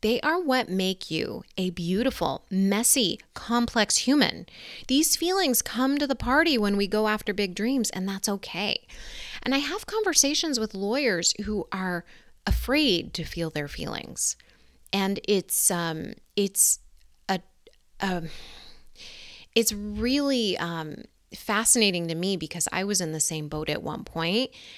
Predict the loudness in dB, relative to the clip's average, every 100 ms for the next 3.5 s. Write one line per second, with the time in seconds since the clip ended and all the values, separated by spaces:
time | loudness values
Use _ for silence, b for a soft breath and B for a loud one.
0 | B -2 0 -2 -6 -8 -2 2 4 2
1 | 0 0 0 -2 -2 -2 -4 -4 -4 -4
2 | -4 -4 -4 -2 -2 -4 -4 -8 -10 -6
3 | -4 -2 -2 0 -2